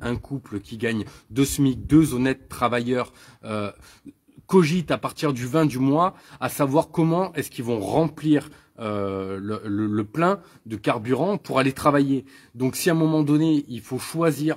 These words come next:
entre, euh, euh, comment est-ce que je vais faire pour aller travailler ou me nourrir,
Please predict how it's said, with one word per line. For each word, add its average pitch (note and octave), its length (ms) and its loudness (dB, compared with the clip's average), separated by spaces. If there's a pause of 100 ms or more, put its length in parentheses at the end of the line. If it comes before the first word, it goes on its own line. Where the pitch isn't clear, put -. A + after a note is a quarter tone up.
(120)
entre, B2 340 -4
euh, A2 540 0 (260)
euh, G#2+ 320 -4
comment D#3+ 340 2
est-ce D3+ 140 -4
que D3+ 120 0
je A#2+ 120 -4
vais C#3 100 4
faire D3 300 -2
pour B2 220 -6
aller A#2+ 140 0
travailler C3 600 -2
ou C3+ 80 0
me B2 160 0
nourrir, C#3+ 380 2